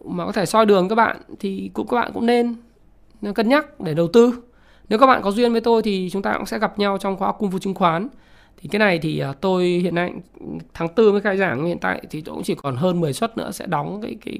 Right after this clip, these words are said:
cái lớp này lại. Vì cũng đủ số lượng học viên rồi. Đấy, các bạn sẽ thấy rằng là đọc sách ba năm thì cũng sẽ không bằng một ngày gặp cái người mà có thể giúp cho các bạn khai thông được những cái kiến thức. Thì các bạn có thể hiểu được cái điểm mua, điểm bán nó như thế nào.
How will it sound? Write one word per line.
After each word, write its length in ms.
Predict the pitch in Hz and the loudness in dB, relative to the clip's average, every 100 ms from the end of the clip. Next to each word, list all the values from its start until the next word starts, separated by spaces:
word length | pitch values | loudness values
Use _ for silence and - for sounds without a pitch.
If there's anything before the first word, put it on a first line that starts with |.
| - | -8
cái 240 | 190 - 127 | -8 -8 -6
lớp 240 | 196 220 | -4 -4
này 100 | 151 | -4
lại. 260 | 135 - - _ _ _ _ _ - | -6 -8 -12 _ _ _ _ _ -8
Vì 320 | 143 135 135 | -6 -4 -6
cũng 320 | - 170 196 | -10 -10 -2
đủ 260 | 208 147 117 | 0 0 -2
số 140 | - | -6
lượng 120 | 190 165 | -4 -4
học 120 | 151 | -2
viên 160 | 175 | 0
rồi. 220 | 170 151 120 - _ - - _ - | 2 0 0 -8 _ -20 -20 _ -14
Đấy, 160 | - | -8
các 100 | 147 | -4
bạn 100 | 214 | -2
sẽ 100 | 170 | -2
thấy 160 | 180 160 | -2 0
rằng 180 | 185 170 | 0 -4
là 100 | 151 | -4
đọc 220 | 147 139 | -6 -6
sách 220 | 226 233 | -6 -2
ba 180 | 196 175 | 0 2
năm 320 | 180 170 165 - | 2 0 -2 -8
thì 200 | - 151 - | -14 -14 -14
cũng 80 | 165 | -12
sẽ 100 | 180 | -6
không 200 | 180 165 | -4 -2
bằng 240 | 147 131 | -2 -4
một 140 | 143 | -6
ngày 300 | 135 135 127 | -6 -6 -8
gặp 200 | 127 131 - | -8 -10 -8
cái 120 | 123 | -6
người 280 | 156 170 139 | -2 -2 -2
mà 60 | |
có 80 | 131 | -6
thể 160 | 147 139 | -8 -6
giúp 160 | 160 196 | -4 -6
cho 80 | 175 | -6
các 60 | |
bạn 180 | 175 - - | -8 -8 -8
khai 160 | 180 | -6
thông 260 | 170 185 170 | -4 -4 -4
được 100 | 147 - | -6 -10
những 120 | 160 | -8
cái 120 | 175 | -8
kiến 200 | 175 160 | -6 -2
thức. 120 | 254 254 - - - - - | -2 -2 -14 -20 -20 -20 -20
Thì 60 | - | -10
các 100 | 175 | -4
bạn 180 | 175 - | -4 -4
có 60 | |
thể 160 | 160 160 | -4 -2
hiểu 240 | 123 131 | 0 -2
được 140 | 104 110 - - | -2 -10 -14 -10
cái 440 | 123 123 147 180 - | -8 -6 -8 -10 -4
điểm 240 | 185 110 | -2 0
mua, 180 | 156 180 | 0 0
điểm 160 | 139 110 | 0 -2
bán 200 | 113 147 | -6 -4
nó 60 | |
như 140 | 185 165 | -2 -2
thế 60 | |
nào. 280 | 175 160 123 | 0 0 -2